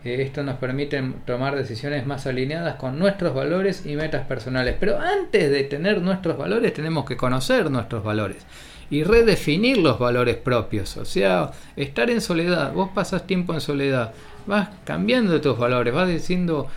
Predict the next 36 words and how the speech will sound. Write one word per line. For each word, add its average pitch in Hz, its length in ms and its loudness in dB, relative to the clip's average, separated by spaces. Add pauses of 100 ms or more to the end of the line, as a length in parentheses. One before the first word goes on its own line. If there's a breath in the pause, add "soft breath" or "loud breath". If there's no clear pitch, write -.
(160 loud breath)
"Bueno, 196 220 0
en 143 80 0
realidad 151 320 2
a 175 40 0
mí 156 140 -4
lo 135 140 -2
que 127 60 -4
me 123 120 -2
gusta 170 240 -2
es 107 140 -4
esto, 139 500 2
y 76 160 -6
siempre 180 460 2
quise 135 180 -4
hacer 143 260 -4
esto, 147 480 2
y 120 80 -4
no 139 140 -2
lo 139 160 -2
pude 143 240 0
hacer, 185 480 0
o, 135 100 0
o 131 360 -6
realmente, 151 920 -2 (480 loud breath)
eh, 123 340 -4
descubrí 151 440 4
esto 185 360 4
que 131 60 -2
está 165 200 -4
buenísimo, 156 800 0
y 131 60 -2
quiero 160 240 2
ir 156 100 2
por 143 140 2
este 135 220 -2
camino". 147 580 2